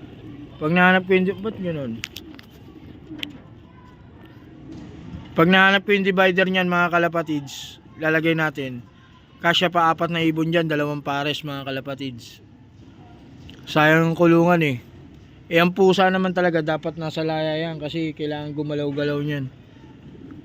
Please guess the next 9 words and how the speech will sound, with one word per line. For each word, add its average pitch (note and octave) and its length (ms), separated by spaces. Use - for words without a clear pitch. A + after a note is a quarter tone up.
Actually, G3+ 480
ano F#3 160
yan, F#3+ 240
kulungan F3+ 400
ng F3 160
bully F3 320
ni, E3+ 480
ni E3+ 240
Utol. E3 480